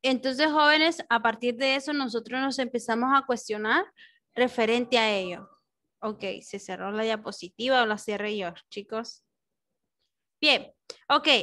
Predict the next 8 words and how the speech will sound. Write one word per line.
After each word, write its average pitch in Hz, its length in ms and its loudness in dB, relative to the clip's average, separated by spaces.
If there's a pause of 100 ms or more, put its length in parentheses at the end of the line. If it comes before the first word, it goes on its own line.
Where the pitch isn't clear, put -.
entonces, 277 640 2 (520)
como 277 280 6
les 262 160 8
digo, 359 260 4
jóvenes, 349 680 4 (440)
el 269 400 6
despertar 269 840 0
sexual 277 880 -2